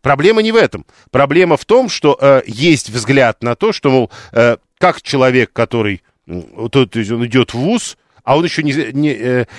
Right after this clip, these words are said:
не, не служил в армии. И надо поставить такое правило. Посмотрим, кстати, через пять минут у нас будут результаты голосования.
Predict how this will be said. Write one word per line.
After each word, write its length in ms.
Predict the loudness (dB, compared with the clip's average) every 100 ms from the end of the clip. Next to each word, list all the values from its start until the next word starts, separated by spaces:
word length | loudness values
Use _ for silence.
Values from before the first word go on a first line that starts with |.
| -6
не, 180 | -4 0
не 100 | 0
служил 380 | 2 2 2 4
в 40 |
армии. 340 | 2 0 -10 -20 _ _ _ _ _
И 100 | 0
надо 240 | 2 2 2
поставить 460 | 0 2 2 2
такое 280 | 0 -2 -2
правило. 420 | -4 -8 -12 -18 _ _ _
Посмотрим, 440 | -2 0 0 2 0
кстати, 320 | 2 0 0
через 340 | -4 -4 -4 -12 -2
пять 220 | 0 2
минут 260 | 2 0 2
у 40 |
нас 180 | 0 2
будут 220 | 0 0
результаты 500 | 0 0 2 2 2
голосования. 640 | 2 2 4 2 2 0